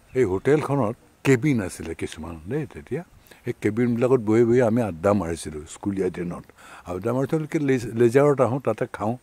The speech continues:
বহি লৈ। এই তাতে এদিন চাহ খাই খাই সি মোক এটা গল্প ক'লে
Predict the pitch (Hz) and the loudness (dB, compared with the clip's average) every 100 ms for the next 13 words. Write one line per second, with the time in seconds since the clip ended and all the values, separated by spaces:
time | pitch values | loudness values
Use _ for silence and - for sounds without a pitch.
0 | 95 95 101 98 135 _ - - 113 - | 0 0 2 -2 -4 _ -8 -2 -2 2
1 | 156 160 135 165 156 - 123 139 139 139 | 4 4 2 -2 -4 -6 -6 -4 -4 -2
2 | 131 180 - _ - 135 135 131 127 95 | -2 -4 -6 _ -6 -2 0 0 0 0
3 | 92 90 101 80 - 73 | -2 -2 -4 -6 -8 -12